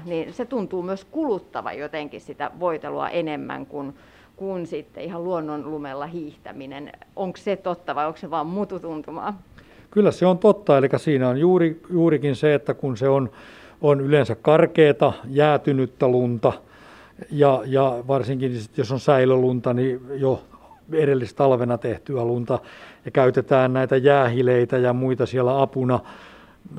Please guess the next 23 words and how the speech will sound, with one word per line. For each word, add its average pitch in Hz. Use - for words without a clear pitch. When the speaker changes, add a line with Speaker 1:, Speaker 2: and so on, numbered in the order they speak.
Speaker 2:
kerätään 127
tuolta 120
kentiltä 127
ja 120
jäähalleista, 120
niin 123
se 143
on 165
paljon 147
kuluttavampaa. 143
Ja 131
sit 147
siinä 135
on 131
se 151
ongelma, 147
että 127
jos 143
ei 147
tule 135
uutta 180
lunta 113
sekaan, 143